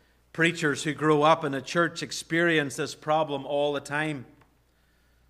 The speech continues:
The people in church know you. They've watched you grow up. They have seen you succeed, and they have watched you fail. And then the commentator goes on to say, "But preach on."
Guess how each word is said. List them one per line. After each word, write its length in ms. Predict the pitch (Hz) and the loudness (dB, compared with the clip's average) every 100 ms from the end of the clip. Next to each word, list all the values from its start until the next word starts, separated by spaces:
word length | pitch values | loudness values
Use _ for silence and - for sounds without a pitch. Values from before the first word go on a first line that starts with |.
| - | -20
The 80 | 117 | -6
people 340 | 165 180 165 | -2 0 2
in 140 | 151 143 | 0 0
church 480 | - 175 170 - 156 | 4 6 6 0 0
know 240 | 160 175 | 2 4
you. 320 | 165 160 127 - - _ _ _ _ - | 2 0 -2 -8 -20 _ _ _ _ -6
They've 200 | 147 131 | -4 2
watched 380 | 160 170 - | 2 2 -2
you 80 | 160 | -6
grow 300 | 147 160 151 | 0 0 6
up. 580 | 160 165 - - - _ _ _ _ _ - | 6 6 2 -16 -20 _ _ _ _ _ -2
They 120 | 151 | 0
have 120 | 151 | 0
seen 320 | - 180 180 | 0 2 2
you 140 | 165 147 | 2 0
succeed, 640 | - 147 - - 185 190 | -4 -4 -4 0 2 2
and 120 | 156 | -2
they 100 | 143 | -2
have 200 | 143 127 | -2 -2
watched 500 | 120 143 147 - - | 0 2 2 0 -12
you 140 | 135 120 | -10 -10
fail. 480 | - 139 127 104 - _ _ _ _ _ _ _ _ _ _ _ _ _ _ _ _ | -10 -8 -6 -8 -14 _ _ _ _ _ _ _ _ _ _ _ _ _ _ _ _
And 120 | 120 | -10
then 140 | 123 120 | -6 -6
the 80 | 117 | -6
commentator 640 | 135 135 127 127 135 123 | -2 -2 -2 -4 -4 -4
goes 220 | 123 110 | -6 -4
on 180 | 123 120 | -4 -4
to 80 | 107 | -6
say, 520 | - 123 117 110 101 - _ _ _ _ _ _ _ _ - | -10 -8 -8 -8 -12 -18 _ _ _ _ _ _ _ _ -14
"But 200 | 117 - | -14 -10
preach 380 | 143 131 127 135 | -4 -4 -4 -6
on." 340 | 117 110 95 | -6 -6 -10